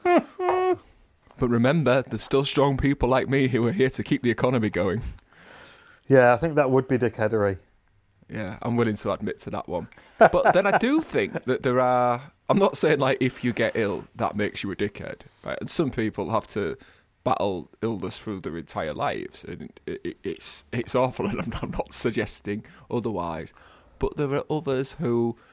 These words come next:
Speaker 1: let's be honest, do seem to, at the drop of a hat, use illness as an excuse not to go to work or not to do something. Or the, not, maybe not just about work.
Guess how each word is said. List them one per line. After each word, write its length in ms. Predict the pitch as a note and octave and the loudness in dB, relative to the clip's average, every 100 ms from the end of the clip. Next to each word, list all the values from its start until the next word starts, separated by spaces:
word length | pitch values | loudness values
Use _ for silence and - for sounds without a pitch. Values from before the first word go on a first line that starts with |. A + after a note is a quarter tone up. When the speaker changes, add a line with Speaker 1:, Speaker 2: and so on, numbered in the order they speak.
| _ _ _ _ _ | _ _ _ _ _
Speaker 1:
let's 180 | B2+ A2 | -6 -6
be 140 | - | -4
honest, 580 | A2 G#2 F#2 F2 - - _ _ _ _ _ _ _ _ _ _ _ - | -4 -4 -6 -10 -12 -14 _ _ _ _ _ _ _ _ _ _ _ -2
do 160 | B2 | -2
seem 280 | A2 - G#2+ | -2 -6 -6
to, 320 | - G#2+ G2 | -8 -6 -6
at 100 | G2+ | -8
the 80 | G#2+ | -8
drop 240 | G#2 G#2+ | -6 -6
of 100 | G#2 | -6
a 80 | G#2+ | -10
hat, 280 | G#2 G#2 F2+ _ - _ - - | -4 -4 -4 _ -20 _ -14 -4
use 420 | G#2+ F#2+ - - - | -4 -4 -8 -12 -6
illness 380 | G#2+ F#2+ F#2+ F#2+ | -6 -4 -8 -10
as 120 | - | -14
an 80 | G#2 | -14
excuse 420 | - - G2+ - - | -12 -8 -8 -8 -8
not 220 | G#2 - | -6 -6
to 100 | - | -10
go 220 | - G2+ | -8 -6
to 160 | F2 G2 | -6 -8
work 360 | F#2 F2+ E2+ - | -6 -4 -6 -6
or 140 | D2+ | -6
not 160 | A2+ - | -6 -8
to 100 | - | -10
do 220 | - G#2 | -6 -6
something. 480 | F#2 F#2+ D2+ - C#2 - - - | -6 -10 -12 -12 -12 -14 -20 -4
Or 60 | D#3 | -4
the, 100 | G3 - | -4 -6
not, 220 | C3+ A3 | -2 0
maybe 180 | C4 D#4 | 0 0
not 260 | C4+ - - | -2 -6 -6
just 200 | E3+ - | -4 -2
about 240 | A#2+ F2 | -2 0
work. 480 | G#2+ F#3 E3 - | 0 2 0 -6